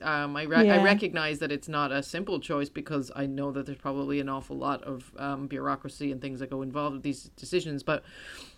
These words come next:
Speaker 1: he had a choice how to, how to approach it and how to,
Speaker 2: Mm-hmm.
Speaker 1: and how to recognize it and how to honor a, a man's life who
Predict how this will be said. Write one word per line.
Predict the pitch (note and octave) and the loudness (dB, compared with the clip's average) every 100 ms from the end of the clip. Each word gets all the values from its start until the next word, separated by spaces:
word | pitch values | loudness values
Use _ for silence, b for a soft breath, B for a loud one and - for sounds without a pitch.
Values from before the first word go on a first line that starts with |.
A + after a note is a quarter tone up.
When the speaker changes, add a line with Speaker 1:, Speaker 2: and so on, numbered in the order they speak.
| _ - | _ 0
Speaker 1:
he | F#3+ | 6
had | G3+ G#3+ | 8 8
a | |
choice | D3+ - G3 F3+ C#3+ - | 6 8 8 8 4 0
how | D#3+ | 0
to, | D3 D3 | 0 -4
how | D3 E3 | -2 -2
to | D#3 | 0
approach | C#3+ - E3 E3 D#3+ | 10 12 12 4 -2
it | D3 | 4
and | A#3+ | 10
how | A3+ | 12
to, | |
Speaker 2:
Mm-hmm. | A3+ A3 A3 | 12 8 6
Speaker 1:
and | |
how | E3+ E3 | 6 4
to | D3+ | 4
recognize | D#3 D#3 E3 D3+ D3 D3 | 2 2 0 0 0 0
it | D3+ | -2
and | C#3+ | -2
how | D#3 | 0
to | C#3+ - | -2 0
honor | D3+ D#3 D3+ C#3+ | 2 2 2 2
a, | - C#3+ C#3 - | 2 -2 -4 -4
a | C#3+ | -2
man's | D3 C#3+ C#3+ C#3 | 0 2 0 -2
life | D3+ D3+ C#3+ C#3+ | 0 4 4 0
who | - D3 C#3 | 0 2 2